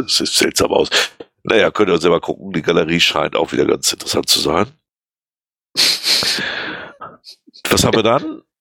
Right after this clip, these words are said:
Den Hausfriedensbruch. Genau, Polizeiinspektion Nordheim. Äh,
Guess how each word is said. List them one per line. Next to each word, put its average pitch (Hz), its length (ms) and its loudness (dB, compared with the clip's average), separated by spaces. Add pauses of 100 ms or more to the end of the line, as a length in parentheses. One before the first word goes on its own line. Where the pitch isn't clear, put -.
(360)
Den 262 160 4
Hausfriedensbruch. 135 1160 0 (840)
Genau, 87 280 0
Polizeiinspektion 120 1600 0
Nordheim. - 600 -2 (1700)
Äh, 95 440 2